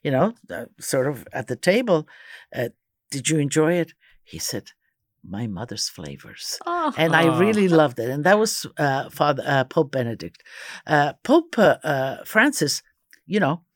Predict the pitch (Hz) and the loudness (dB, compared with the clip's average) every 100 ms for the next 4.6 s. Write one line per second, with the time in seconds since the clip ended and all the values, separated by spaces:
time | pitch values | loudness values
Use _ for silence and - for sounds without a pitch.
0 | _ - 151 143 156 - _ 147 131 127 | _ -8 -6 -4 -8 -12 _ -4 -2 -2
1 | 151 226 233 233 156 160 147 143 156 143 | -2 -2 -2 -2 0 0 0 -4 -4 -2
2 | 165 123 156 123 - 147 - 147 143 - | -2 -4 -6 -10 -12 -6 -4 -4 -4 -2
3 | 175 226 - - - 214 180 - 180 196 | -2 -2 -6 -14 -8 -8 -4 0 0 2
4 | 185 196 220 - 185 | 2 2 0 0 -2